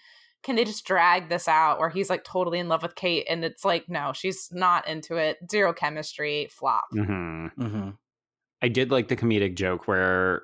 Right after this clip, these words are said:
Speaker 2: you know, she was kidnapped and she didn't hear him profess her, his love. And then he confronts her at the wedding and she's like, "I clearly do not have time for this. I have to go and follow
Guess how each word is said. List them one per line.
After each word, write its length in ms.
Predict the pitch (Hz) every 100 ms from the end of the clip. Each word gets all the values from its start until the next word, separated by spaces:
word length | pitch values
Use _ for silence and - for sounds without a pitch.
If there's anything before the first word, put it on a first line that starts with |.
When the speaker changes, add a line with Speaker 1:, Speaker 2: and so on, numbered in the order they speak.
| _
Speaker 2:
you 120 | 113
know, 300 | 90 87 82 -
she 220 | 104 110
was 160 | 98 -
kidnapped 480 | 104 95 87 85 90
and 100 | 85
she 120 | 90
didn't 200 | 90 87
hear 340 | 80 87 85
him 280 | 90 104 101
profess 400 | 110 104 110 -
her, 260 | 113 107 -
his 220 | - 117 110
love. 340 | 110 120 139 - - -
And 140 | 107 101
then 160 | 95
he 580 | - 104 92 90 90 - _ -
confronts 540 | 113 95 - 95 -
her 200 | 110 110 95
at 220 | 104 -
the 80 | 101
wedding 420 | 90 87 113 139
and 240 | - 110
she's 180 | - 92
like, 240 | 90 87 - _ _ _ _
"I 100 | -
clearly 320 | - 98 90 90
do 160 | 95
not 180 | 87 87
have 120 | 104
time 240 | 92 98 95
for 100 | 113
this. 220 | 110 110 -
I 80 |
have 200 | 95 101 -
to 140 | 90
go 380 | 82 90 90 -
and 240 | 101 90
follow 400 | - 90 90 90